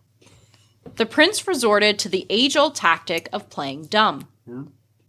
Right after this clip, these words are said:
Speaker 1: "You brought up this master maid yesterday as well, master. Can't I see this thing?" And the giant responded ominously,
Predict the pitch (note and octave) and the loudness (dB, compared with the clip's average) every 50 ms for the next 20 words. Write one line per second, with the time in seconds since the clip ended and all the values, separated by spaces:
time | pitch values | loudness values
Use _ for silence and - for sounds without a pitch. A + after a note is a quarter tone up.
0 | _ _ _ _ _ _ _ _ _ _ _ _ _ _ _ _ _ _ _ A3 | _ _ _ _ _ _ _ _ _ _ _ _ _ _ _ _ _ _ _ 0
1 | C4+ G4 G4+ - - - G3 G3 C4+ D4 C#4+ - C#4+ - - F#3 F#3 F#3 B3 C4 | 2 2 2 4 6 6 6 6 6 2 0 -2 -4 -4 -2 0 2 2 4 2
2 | - - D4 C4+ C#4+ D4 C#4 G3+ F3 F#3 - F4+ - - - D#4 B3 G#3 G#3+ A#3+ | 0 -2 -2 0 0 0 0 0 2 4 4 4 2 0 -6 -4 -2 -2 0 0
3 | C4+ C4 F#3 D#3+ D#3+ F3+ A#3+ G4+ A4+ A3 E3 D#3+ D3 C#3+ D3+ - - - B3+ E4+ | 0 -2 -4 -2 2 6 6 8 6 6 2 -2 -6 -8 -6 -6 -4 -2 0 0
4 | F#4+ F#4 - _ _ - - - A#3+ A#3 - G#3 F3+ D3+ C#3+ - - - E3+ E3 | 0 -2 -8 _ _ -8 -2 0 0 0 2 0 0 0 -2 -4 -8 -10 -12 -12
5 | D#3+ E3 G#3 B3 C4+ - - - E4+ F4+ G#4 A4+ A#4 - _ _ _ _ _ _ | -6 -2 -2 -2 -2 -2 -2 -2 0 0 0 -2 -8 -14 _ _ _ _ _ _
6 | _ _ _ _ _ _ _ _ _ _ _ _ _ _ _ _ _ _ _ _ | _ _ _ _ _ _ _ _ _ _ _ _ _ _ _ _ _ _ _ _
7 | - G3+ G#3 - F#3 F3+ - G3+ G3 G#3+ A#3+ C4 - A3+ A#3+ A3+ - - - G#3+ | -4 -4 -2 -4 -4 0 4 4 6 6 6 4 0 -2 -4 -4 -4 -2 0 2
8 | G#3 G#3 G3+ G3+ G3+ G3 - _ _ _ - F3+ F3 E3 D3+ C#3 C3+ C3+ A#2 - | 2 2 2 2 0 -2 -4 _ _ _ 2 2 2 2 0 -4 -8 -8 -8 -8
9 | - - - B2 - - - - _ | -8 -8 -10 -10 -12 -12 -14 -16 _